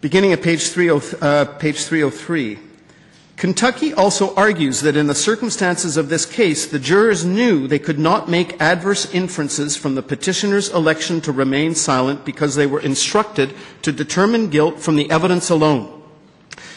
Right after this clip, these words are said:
and because failure to testify is not evidence. The Commonwealth's argument is unpersuasive. Jurors are not lawyers. They do not know the technical meaning of evidence. They can be expected to notice a defendant's failure to testify and without limiting instruction to speculate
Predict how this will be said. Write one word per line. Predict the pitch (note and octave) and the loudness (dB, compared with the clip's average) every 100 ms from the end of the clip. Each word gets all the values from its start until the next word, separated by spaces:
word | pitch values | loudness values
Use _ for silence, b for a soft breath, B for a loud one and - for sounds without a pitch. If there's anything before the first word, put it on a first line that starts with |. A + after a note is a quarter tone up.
| B | B
and | D3 | -2
because | D3+ D#3 D#3+ | 0 0 0
failure | - E3 F3 E3+ | 2 4 4 4
to | D3+ | 2
testify | - D#3 - D#3 C#3 | 0 0 0 2 4
is | C#3 C3+ D#3 | 4 4 2
not | C3+ - | 0 0
evidence. | D3 B2+ - - - - B | 0 0 -2 -8 -10 -12 B
The | C#3 | -8
Commonwealth's | - E3 F#3+ F#3 E3 D#3+ - | 0 2 4 6 4 4 0
argument | D#3+ D#3 D3+ D3 C3+ | 2 2 4 2 0
is | C3 | 0
unpersuasive. | C#3 C3 B2 - D3 C#3 - - - B B B | 0 0 -2 0 2 0 -2 -8 -14 B B B
Jurors | - F#3 G#3 G3+ | 2 6 6 6
are | E3+ | 4
not | D#3+ D3+ | 4 4
lawyers. | D3 D3 B2 A#2 | 4 4 4 2
They | A#2+ C#3 | 0 0
do | E3+ G#3 | 2 2
not | F3+ - | 2 2
know | E3+ F3+ | 4 4
the | B2 | 2
technical | B2 D#3 - D3 - C#3 | 0 -2 -2 -4 0 2
meaning | C#3 C#3 C#3 | 4 4 2
of | C3+ | 4
evidence. | D#3 C#3 F2+ - - - B B B | 2 2 -2 -8 -10 -10 B B B
They | |
can | D3+ E3+ | 0 2
be | E3+ | 2
expected | E3 - A#3+ A#3+ D3 A#2 | 2 0 0 0 -2 0
to | - | 2
notice | E3+ F#3 D#3 - | 4 4 4 0
a | B2+ | -2
defendant's | A#2 - D#3+ F3 F3+ - | -4 0 2 2 -2 -2
failure | - D#3+ F3 E3+ | 2 4 4 2
to | E3+ | -2
testify | - D3 - - B2 A#2 A#2+ - B B B | 0 0 0 0 0 2 0 -6 B B B
and | C#3+ D3+ | 2 6
without | E3+ F3 | 6 6
limiting | E3+ A#3 A3+ | 4 6 4
instruction | G3 - - D#3+ - C#3+ | 4 2 2 2 2 -2
to | C3 - | -2 -2
speculate | - G#3 G3+ G3+ F3 F3 | 0 0 2 4 4 2